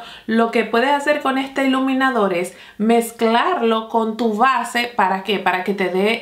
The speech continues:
ese aspecto de luminosidad, pero digamos que un poco más sutil, que no sea como tan evidente. Entonces esto mezclado con tu base, vamos a hacerlo aquí en vivo y directo, vamos a mezclarlo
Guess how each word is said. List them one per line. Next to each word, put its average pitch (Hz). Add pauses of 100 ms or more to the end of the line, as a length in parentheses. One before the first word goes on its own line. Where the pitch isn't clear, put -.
ese 233
aspecto 247
de 214
luminosidad, 202
pero 185
digamos 165
que 202
un 196
poco 202
más 190
sutil, -
que 147
no 156
sea 214
como 165
tan 156
evidente. 147
Entonces 233
esto 311
mezclado 254
con 339
tu 277
base, 214
vamos 233
a 392
hacerlo 269
aquí 277
en 269
vivo 262
y 262
directo, 247
vamos 254
a 269
mezclarlo 262